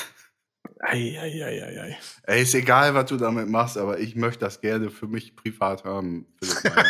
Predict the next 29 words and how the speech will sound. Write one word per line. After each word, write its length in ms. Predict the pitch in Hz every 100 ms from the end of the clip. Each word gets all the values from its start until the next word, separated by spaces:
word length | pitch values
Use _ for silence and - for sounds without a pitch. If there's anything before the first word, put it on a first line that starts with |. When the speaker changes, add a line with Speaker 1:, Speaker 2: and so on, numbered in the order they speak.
| 302 - - - 143
Speaker 1:
<laughs> 20 |
Ja, 380 | 135 123 123 - 151
kannst 320 | 123 139 135 170
du 80 |
dir 160 | 147 143
bei, 280 | 131 135 127
äh, 280 | 98 135 127
Spotify 600 | - 139 135 117 120 113
ausschneiden. 840 | 110 123 - - 107 104 110 113 - - - - - _ _ _ -
Selber. 520 | 127 123 117 113 120 - - - - - _ -
Bei, 360 | 127 127 135 135
äh, 460 | 92 131 127 127
Minute 580 | 135 131 139 160 180 -
neunundvierzig. 880 | 151 131 143 143 127 139 131 - 110 165
Speaker 2:
<laughs> 1200 | - - - 147 _ - _ - - - -
Speaker 1:
Nee, 200 | 127 123
also 240 | 127 127 127
sehr 140 | 143
wahrscheinlich 460 | 165 156 151 151 147
ist 140 | 147
es 120 | 139 123
bei 160 | 135
mir, 360 | 135 131 120 120
äh, 40 |
bei 320 | 131 123 127 85
eine, 320 | 127 135 -
eine 280 | 127 135 127
Stunde 380 | - 135 131
irgendwas. 460 | 113 120 110 104